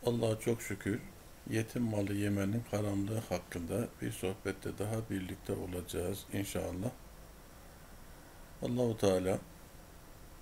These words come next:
söylediklerimizi ihlasla amele dönüştürmeyi hepimize, duyduklarımızı hepimize nasip-i müyesser eylesin inşallah.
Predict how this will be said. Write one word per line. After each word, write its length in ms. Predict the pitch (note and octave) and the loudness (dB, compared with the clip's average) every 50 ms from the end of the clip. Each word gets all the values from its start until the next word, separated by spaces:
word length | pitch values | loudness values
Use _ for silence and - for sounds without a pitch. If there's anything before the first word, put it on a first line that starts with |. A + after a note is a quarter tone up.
| - - - - - - - - - - - - - - - - - - - - - - - - - - - - - - - - - - - - - - - - - - - - - - - - - - - - - - - - | -16 -16 -16 -14 -14 -14 -14 -14 -14 -16 -16 -16 -18 -18 -16 -16 -16 -16 -16 -16 -16 -16 -16 -16 -16 -16 -16 -16 -14 -16 -16 -16 -16 -16 -16 -16 -16 -18 -18 -18 -18 -18 -18 -18 -16 -18 -16 -16 -16 -16 -16 -16 -16 -18 -16 -14
söylediklerimizi 1160 | - - - A2+ A2+ A2 G#2+ G#2 A2 G#2+ G#2+ G#2+ A2 G#2+ G#2 G2+ G2+ G2 G2 F#2+ F#2+ F#2+ F#2+ A2+ D3 - - - - - - - - | 0 6 6 8 8 8 6 6 4 0 0 2 4 4 6 6 4 4 4 2 2 2 2 2 0 -4 -8 -14 -16 -16 -10 -4 0
ihlasla 680 | G#2 - - - A2 G2+ G#2+ - - - F#2+ F#2+ A2 A#2 - - - - - | 0 0 2 2 2 2 2 2 4 4 6 6 6 4 -2 -10 -10 -4 0
amele 420 | A#2 G2+ G2+ G2+ G2+ G2+ G#2 G2+ | 0 2 4 4 2 2 2 2
dönüştürmeyi 800 | G2+ G2 F#2+ F#2+ G2+ - - - F#2 F2+ F2 F2+ F2 F2 G2+ C3 | 2 2 2 0 0 -2 0 0 2 2 2 2 2 2 2 2
hepimize, 640 | C3+ A#2 - - F#2 F2+ E2+ E2 E2 F2 F#2+ B2+ - - - - - - - - - - - - - - - - - - - - - - - - | 0 0 0 0 0 0 0 0 2 2 2 0 0 -2 -12 -16 -16 -18 -18 -18 -18 -18 -18 -18 -16 -16 -16 -16 -16 -16 -16 -16 -16 -16 -8 -2
duyduklarımızı 920 | - G#2 G#2 G2 - G2 - - G2+ G2 F#2+ F#2+ F#2 F#2 F#2 F#2 - F2+ F#2 A#2 - - - | 0 2 2 2 0 -2 0 2 2 4 4 4 2 0 -2 -2 -2 -2 -4 -4 -4 -2 0
hepimize 600 | B2 A#2+ - - - - F2 - - F2 G2+ B2 - - - - - - - - - - - - | 0 0 2 2 0 0 0 0 0 0 0 0 -2 -6 -12 -16 -18 -18 -18 -18 -18 -14 -6 -2
nasip-i 500 | C#3+ C3 A2+ A2+ - - A2 G2 G2+ G2 | 2 2 2 2 0 -2 -2 -2 -2 -2
müyesser 500 | G2+ G2+ G#2 G#2 G#2 G2+ - - G2+ G2+ | -2 0 0 0 0 0 0 0 0 2
eylesin 500 | - F#2+ F#2 F#2+ F#2+ - - - - G2 | 2 0 0 0 0 -2 -2 -4 -4 -2
inşallah. 520 | G2+ F#2+ F#2+ - - F2+ E2+ E2 E2+ E2+ | 0 0 0 0 0 2 2 2 0 -4